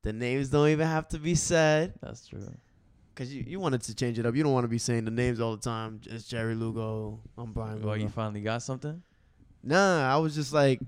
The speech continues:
Speaker 1: you know what? Let's just go straight
Speaker 2: Straight
Speaker 1: into it.
Speaker 2: forward.
Speaker 1: It's not even like, it's not even like we have to continue. It's not like, you know, third grade where you have to continually, "Who's
Speaker 2: Right.
Speaker 1: in class? Raise your name.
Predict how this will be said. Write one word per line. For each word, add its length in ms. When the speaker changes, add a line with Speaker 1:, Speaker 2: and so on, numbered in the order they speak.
Speaker 1:
you 140
know 140
what? 180
Let's 180
just 140
go 180
straight 300
Speaker 2:
Straight 100
Speaker 1:
into 220
it. 80
Speaker 2:
forward. 160
Speaker 1:
It's 120
not 220
even 160
like, 320
it's 140
not 140
even 100
like 120
we 100
have 100
to 80
continue. 340
It's 120
not 120
like, 200
you 100
know, 240
third 200
grade 280
where 120
you 100
have 100
to 80
continually, 680
"Who's 240
Speaker 2:
Right. 60
Speaker 1:
in 100
class? 600
Raise 200
your 120
name. 240